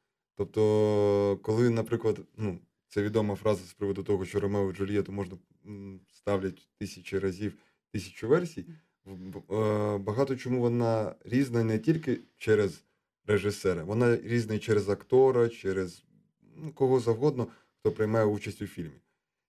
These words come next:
І тому, е,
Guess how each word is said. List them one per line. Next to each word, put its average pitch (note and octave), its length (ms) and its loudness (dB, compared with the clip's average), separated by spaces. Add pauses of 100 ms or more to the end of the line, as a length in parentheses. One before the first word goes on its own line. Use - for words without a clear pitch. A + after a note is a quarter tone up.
(120)
І G2+ 1400 0 (200)
тому, A#2 640 4 (680)
е, F#2+ 540 -2